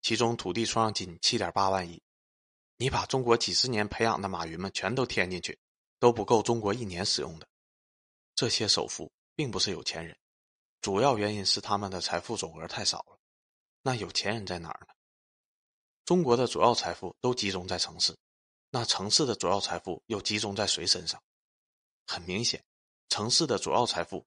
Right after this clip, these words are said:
都集中在有房人的身上。一家的房产也许只有一千万，但架不住人多呀。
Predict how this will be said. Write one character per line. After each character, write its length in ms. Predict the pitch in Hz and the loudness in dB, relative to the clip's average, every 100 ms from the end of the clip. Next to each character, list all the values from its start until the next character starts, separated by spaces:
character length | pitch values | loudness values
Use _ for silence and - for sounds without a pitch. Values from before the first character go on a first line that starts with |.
| _ | _
都 120 | 123 | 0
集 180 | 113 98 | 0 -2
中 180 | 104 98 | -2 0
在 120 | 95 | 0
有 160 | 92 | 0
房 300 | 80 - 98 | -6 -4 -2
人 100 | 120 | -2
的 80 | 87 | -4
身 220 | 90 - | -4 -4
上。 120 | 76 - _ _ _ _ _ _ _ _ _ _ | -6 -8 _ _ _ _ _ _ _ _ _ _
一 160 | 180 135 | -4 2
家 200 | 131 127 | 4 4
的 100 | 113 | 2
房 220 | 92 104 | 0 -2
产 180 | 87 - _ | -4 -6 _
也 100 | 95 | -6
许 180 | 90 104 | -4 -2
只 140 | - | 0
有 140 | 104 69 | 0 -2
一 100 | 110 | -2
千 260 | - 85 | -2 -2
万， 140 | 85 85 _ _ _ _ _ | -8 -10 _ _ _ _ _
但 140 | - - | -4 -2
架 200 | - 110 | -2 -2
不 80 | 98 | -2
住 120 | 101 | -8
人 260 | 82 87 117 | -6 -6 -4
多 220 | 90 - | -4 -6
呀。 140 | - | -14